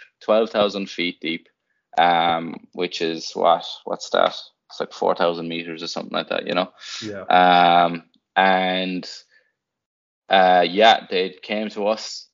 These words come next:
Speaker 1: We put the bid on it, and they said, "This is, this is the deepest we'll have ever drilled." So we have, we wanna do every check, you know, we want to dot the I's, cross the T's. It was actually when the pandemic started, I was working, I was working from home,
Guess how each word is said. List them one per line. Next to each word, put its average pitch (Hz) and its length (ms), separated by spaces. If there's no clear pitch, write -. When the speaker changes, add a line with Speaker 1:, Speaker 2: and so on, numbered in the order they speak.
Speaker 1:
We 98 140
put 101 200
the 98 80
bid 101 200
on 98 180
it, 95 200
and 92 160
they 90 120
said, 101 320
"This 95 200
is, 90 140
this - 220
is 95 60
the 92 60
deepest 98 400
we'll 92 120
have 92 120
ever 90 220
drilled." 85 380
So 82 520
we 90 140
have, 87 380
we 95 180
wanna 95 240
do 87 320
every 95 460
check, 87 320
you 92 120
know, 85 160
we 87 120
want 87 160
to 87 80
dot 92 300
the 92 120
I's, 87 340
cross - 400
the 87 80
T's. 87 460
It 101 40
was 98 100
actually 123 320
when 95 180
the 85 60
pandemic 95 520
started, 95 400
I 85 60
was 85 140
working, 87 500
I - 40
was 90 120
working 92 260
from 87 180
home, 92 380